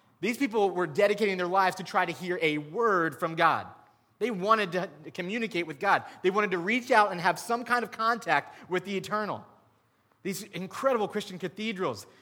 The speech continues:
the Egyptians hauled granite from five hundred miles in boats and built some of the biggest structures that the world's ever seen just to try to touch the eternal. They wanted a piece of it.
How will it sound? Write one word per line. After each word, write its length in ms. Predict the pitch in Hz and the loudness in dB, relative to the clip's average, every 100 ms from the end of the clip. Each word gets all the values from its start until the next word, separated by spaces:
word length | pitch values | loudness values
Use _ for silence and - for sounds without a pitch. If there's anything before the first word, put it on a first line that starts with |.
| _ | _
the 100 | 190 | -2
Egyptians 460 | 190 151 240 214 180 | 0 2 0 -2 -2
hauled 360 | - 185 175 147 | 4 4 4 0
granite 500 | 156 208 233 151 - | -2 0 0 -2 -4
from 160 | 147 | -8
five 400 | - 214 214 220 | 0 4 6 4
hundred 220 | 233 220 | 2 0
miles 420 | 190 208 220 196 185 | 0 0 2 2 0
in 100 | 170 | -4
boats 440 | 139 226 190 - - - | 0 0 0 -6 -12 -6
and 140 | 170 | 0
built 180 | 180 220 | 2 2
some 120 | 220 | 2
of 40 | 196 | -2
the 60 | |
biggest 260 | 180 214 214 | 0 0 0
structures 320 | 233 233 214 | 0 0 0
that 140 | 190 196 | -4 -4
the 60 | |
world's 260 | 185 202 196 | -2 -2 -2
ever 120 | 185 | -4
seen 440 | 180 202 196 190 - - _ _ _ _ - | -6 -6 -6 -8 -12 -20 _ _ _ _ -8
just 280 | 196 233 - | -4 -4 -6
to 60 | |
try 200 | - 233 | -4 -2
to 80 | 196 | -2
touch 400 | - - 196 - | -2 0 0 -2
the 120 | 214 | -6
eternal. 480 | 202 202 196 143 101 - _ _ _ _ _ _ _ _ _ _ - | -4 -4 -2 -4 -8 -16 _ _ _ _ _ _ _ _ _ _ -4
They 80 | |
wanted 220 | 180 220 214 | 0 0 0
a 40 | |
piece 360 | - 226 247 220 | -2 -4 -4 -2
of 160 | 170 | -2
it. 120 | 127 | -4